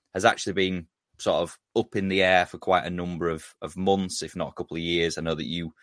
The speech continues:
clarified that in the last time we spoke about it, and it's not unexpected that these two are having this fight.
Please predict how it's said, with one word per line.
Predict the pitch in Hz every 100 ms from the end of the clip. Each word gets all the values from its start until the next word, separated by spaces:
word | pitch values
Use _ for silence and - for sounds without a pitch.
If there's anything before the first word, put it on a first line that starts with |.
| - - -
clarified | 98 92 - 87 80
that | 85 64
in |
the | 80
last | 82 -
time | 82
we | 80
spoke | - - 92 -
about | 80 78 76
it, | 78
and | -
it's | 80 -
not | 92 90 - _ _ _ _ _ _ _ -
unexpected | 110 107 - - 107 - - 85
that | 80 -
these | 87 -
two | - 87 80 - -
are | 92 90
having | 80 80
this | 76
fight. | - 71